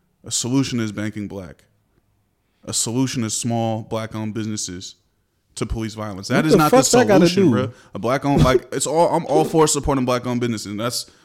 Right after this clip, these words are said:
Speaker 1: that's, you feel me? That's shit we do regularly. But we ain't propping that up as some shit that is gonna be something that's gonna liberate us.
Speaker 2: I mean, through
Speaker 1: You feel me?
Speaker 2: Pan-Africanism, we gonna be supporting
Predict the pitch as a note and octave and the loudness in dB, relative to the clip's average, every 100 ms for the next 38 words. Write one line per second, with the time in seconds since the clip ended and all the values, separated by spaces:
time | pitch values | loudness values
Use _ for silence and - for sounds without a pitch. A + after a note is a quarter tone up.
0 | _ - B2+ - - _ - C3 C#3+ D3+ | _ -8 -8 -10 -20 _ -8 -2 2 4
1 | D3+ D3 - F3 D3+ C#3 D3 C#3 B2+ D#3 | 6 4 4 4 4 4 6 6 4 2
2 | A2+ F2+ - _ _ _ _ - A#2 B2 | 0 -6 -12 _ _ _ _ -4 -2 2
3 | D3 C#3 - D#3+ - B2+ C3+ C#3 A#2+ A#2 | 2 4 2 2 2 0 2 2 -2 -2
4 | B2 - A2 A#2 A2 A#2 A2+ A2+ A2+ A#2 | -4 -4 -4 -4 -4 -4 -2 -2 -2 -4
5 | G#2+ G#2+ G#2 G#2 G2 G#2+ G2+ F#2+ F#2 - | -4 -6 -6 -6 -6 -6 -6 -8 -10 -6
6 | A#2 D3 C#3+ D#3 E3 D#3 B2 - C#3+ B2+ | 2 2 4 4 6 6 4 2 0 2
7 | A#2+ A#2+ A#2 A2+ A2 A2+ B2 G#2+ G#2 | 0 0 0 -2 -4 -4 -2 -2 -4